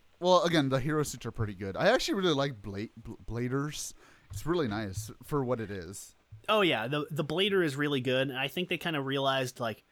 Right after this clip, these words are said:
Speaker 2: "Yeah, let's not try to do something like Shanzarian, 'cause it's very clearly all, like, very th-, not necessarily thin, but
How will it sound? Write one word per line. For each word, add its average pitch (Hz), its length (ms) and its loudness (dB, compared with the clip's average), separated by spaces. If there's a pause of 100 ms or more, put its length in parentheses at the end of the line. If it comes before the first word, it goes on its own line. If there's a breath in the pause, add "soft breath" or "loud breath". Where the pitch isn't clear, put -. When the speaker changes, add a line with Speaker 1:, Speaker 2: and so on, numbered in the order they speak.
(340 soft breath)
Speaker 2:
"Yeah, 151 260 2
let's 151 280 -2
not 214 180 -6
try 175 260 0
to 165 100 -2
do 147 200 0
something 151 380 -4
like 147 160 -2
Shanzarian, 143 760 -2 (340 loud breath)
'cause 156 180 -2
it's 135 140 -6
very 160 260 0
clearly 151 400 -4
all, 127 680 -2
like, 120 260 -10 (140)
very 127 440 0
th-, - 280 -10 (180)
not - 80 -2
necessarily 185 380 -2
thin, 127 480 0
but 110 140 -4